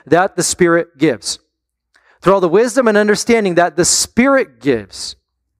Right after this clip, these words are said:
And so, these two words suggest the ability to discern truth from error. And how amazing it is that God has given us His Holy Spirit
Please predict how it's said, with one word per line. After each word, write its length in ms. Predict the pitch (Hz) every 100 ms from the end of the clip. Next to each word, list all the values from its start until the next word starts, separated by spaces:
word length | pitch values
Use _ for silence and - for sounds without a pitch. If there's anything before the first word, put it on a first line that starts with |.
| _ _ _ _ -
And 80 | 135
so, 480 | - 156 151 180
these 240 | 185 175 -
two 180 | - 202
words 300 | 170 175 -
suggest 520 | 170 131 170 170 -
the 60 | 156
ability 440 | 123 185 208 202
to 160 | - 160
discern 640 | 151 - - 185 185 190 - _ -
truth 440 | - 185 185 180
from 480 | - - 165 156 160 - _ _ -
error. 560 | 151 147 123 98 98 _ _ _ _ _ _ _ _ _ _ _
And 100 | 104
how 320 | 156 175 180
amazing 580 | 165 147 156 170 151 156
it 100 | 147
is 160 | 156 131
that 140 | 139
God 180 | 131 147
has 140 | 151
given 280 | 123 156 156
us 140 | 156 -
His 160 | -
Holy 220 | 151 139
Spirit 680 | 120 - - - 170 208 233